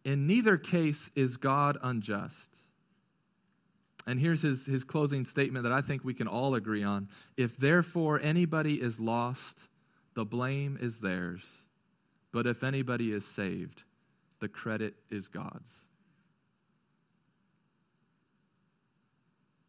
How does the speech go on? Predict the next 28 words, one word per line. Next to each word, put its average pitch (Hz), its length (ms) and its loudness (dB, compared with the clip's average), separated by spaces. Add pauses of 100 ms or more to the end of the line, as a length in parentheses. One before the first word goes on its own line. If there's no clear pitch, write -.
(1000)
And 117 100 -4
so 143 160 2
I 143 80 6
do 151 180 2
believe, 143 380 4
yes, 143 220 4
it - 80 -6
says 147 380 2
he, 143 240 0 (480)
he 143 140 2
prepared 151 600 0
some 151 320 0
for 139 200 0
destruction 143 720 0
and 120 160 -2
some 151 260 0
for 135 220 -2
mercy, 139 540 0 (260)
but 139 140 2
he's 139 160 4
not 160 260 6
preparing 156 460 2
them 135 120 2
in 131 80 0
the 127 80 -2
exact 120 360 2
same 120 260 -4
way. 117 300 -2